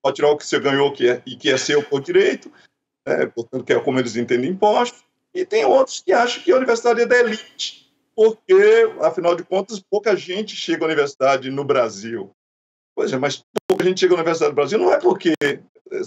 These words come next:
tomando dinheiro, sei lá, uma prestação desses alunos, iria aumentar o número de pessoas que chegam à universidade do Brasil. Chegam à universidade do Brasil porque o setor público não consegue oferecer ensino básico, ensino médio de qualidade para as pessoas chegarem à universidade.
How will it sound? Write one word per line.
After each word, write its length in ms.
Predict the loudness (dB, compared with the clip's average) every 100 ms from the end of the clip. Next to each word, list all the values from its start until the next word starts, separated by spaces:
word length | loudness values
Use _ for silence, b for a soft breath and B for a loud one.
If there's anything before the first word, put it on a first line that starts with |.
| -12 _
tomando 400 | 0 2 2 0
dinheiro, 520 | -2 0 2 2 0
sei 120 | 0 2
lá, 200 | 2 2
uma 300 | 0 -2 0
prestação 680 | 0 0 0 0 0 -2
desses 220 | -2 -2
alunos, 500 | 0 0 0 -4 -6 b b b
iria 140 | 0
aumentar 360 | 2 2 2 2
o 60 |
número 140 | 2 0
de 100 | -2
pessoas 380 | -2 0 -2 -2
que 40 |
chegam 220 | -2 0
à 20 | 2
universidade 320 | 2 2 0
do 60 |
Brasil. 240 | 0 0 -2
Chegam 240 | -4 0
à 40 | 0
universidade 300 | 2 2 2
do 60 |
Brasil 400 | 2 0 0 -2 B B B
porque 580 | 2 2 2 4 6 6
o 220 | 2 0
setor 640 | -2 -2 0 0 0 -2 -2 -4
público 640 | -4 -4 -8 -8 -6 -6 B B
não 200 | -2 0
consegue 500 | 2 0 2 2 4
oferecer 480 | 2 2 2 2 0
ensino 320 | -2 -4 -4
básico, 720 | 0 2 2 0 -4 -6 -6 -6 b b
ensino 580 | -8 -6 -4 0 4 4
médio 460 | 4 4 4 0
de 100 | -4
qualidade 600 | 0 2 2 2 2 0
para 100 | -4
as 220 | -10 -12 -12
pessoas 320 | -8 -6 -4
chegarem 300 | -2 0 -2
à 40 |
universidade. 760 | -2 -4 -6 -6 -6 -6 -12